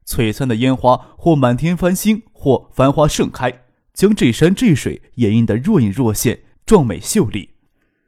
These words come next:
要说一号那天夜里知道天云山景区的游人数据之后，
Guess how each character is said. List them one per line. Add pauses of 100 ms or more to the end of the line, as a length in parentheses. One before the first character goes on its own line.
(300)
要
说
一
号
那
天
夜
里 (100)
知
道
天
云
山
景
区
的
游
人
数
据
之
后，